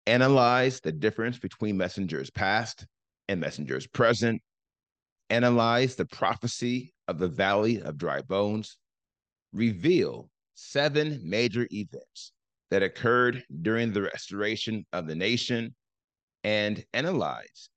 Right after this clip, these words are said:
the spiritual death witnessed at the beginning of the restoration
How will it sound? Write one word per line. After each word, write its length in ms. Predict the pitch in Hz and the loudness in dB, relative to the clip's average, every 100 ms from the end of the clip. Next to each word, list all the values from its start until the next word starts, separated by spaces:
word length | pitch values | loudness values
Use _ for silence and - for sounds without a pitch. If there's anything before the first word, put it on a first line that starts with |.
| _ _ | _ _
the 120 | 98 | -4
spiritual 680 | - 120 127 139 - 131 110 | -4 2 4 4 4 4 2
death 340 | 78 117 82 - _ _ _ _ 76 | 4 2 2 -4 _ _ _ _ -8
witnessed 640 | 82 127 143 123 139 - _ 90 | 2 2 4 0 0 -4 _ -4
at 140 | - | -4
the 80 | 73 | -2
beginning 580 | 85 98 123 78 67 - _ _ - | 0 2 2 0 -6 -12 _ _ -2
of 100 | 90 | 0
the 80 | 90 | 2
restoration 920 | 78 - 90 92 107 104 - 50 50 | 2 0 0 4 4 2 -4 -10 -18